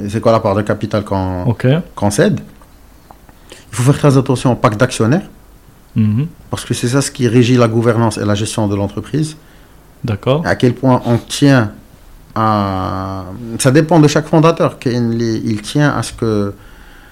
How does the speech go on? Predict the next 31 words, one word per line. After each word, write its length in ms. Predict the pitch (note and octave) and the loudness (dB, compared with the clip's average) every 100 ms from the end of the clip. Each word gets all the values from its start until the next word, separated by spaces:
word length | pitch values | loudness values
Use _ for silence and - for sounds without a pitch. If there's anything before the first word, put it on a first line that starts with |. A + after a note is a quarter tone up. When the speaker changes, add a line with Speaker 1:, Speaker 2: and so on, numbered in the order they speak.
| - | -12
Speaker 1:
sa 260 | - - D3+ | -2 2 4
passion 520 | D3+ C#3+ - C#3+ A#2+ | 6 4 4 2 2
ou 80 | A#2 | 2
la, 120 | A#2+ A#2 | 2 2
son, 580 | - C#3 C3+ B2+ A#2+ | 0 0 2 2 0
son 180 | A2 C3 | 0 2
excitation 640 | C3+ - C#3 B2+ - C3+ A#2 | 2 2 0 0 2 2 4
ou 80 | A#2 | 2
la, 380 | A#2 A#2 A2 G#2 - - | 4 4 2 0 -4 -10
sa 180 | - D3 | 2 6
vision 480 | C#3+ C#3+ C3+ A#2+ G#2 - | 8 6 6 2 -2 -6
du 120 | A#2+ | 0
business, 420 | B2+ B2+ B2 A2+ - | 2 4 2 2 -2
il 80 | A#2 | -6
puisse 320 | - C#3+ - | 0 2 2
avoir 280 | A#2+ B2 A#2+ | 2 4 4
les 80 | |
moyens 340 | A#2 A#2 A#2 G#2 | 4 2 4 4
de 100 | G#2 | 4
la, 300 | G2+ F#2+ F#2 - - - | 0 -2 -6 -10 -14 -14
de 140 | - G#2+ | -4 2
la 100 | G#2+ | 4
mettre 300 | B2 A2+ - - | 4 2 -6 -8
à, 320 | G2+ G2 G2 | -4 -4 -2
à 80 | G#2+ | -2
exécution 560 | A2 A2 A#2 - G#2+ G2 | 0 0 -2 -2 -2 0
dans 120 | G2+ | 0
les 180 | G#2 G#2 | 0 2
années 160 | G#2 | 2
à 60 | G2+ | 0
venir. 240 | A2+ A3 | 0 -2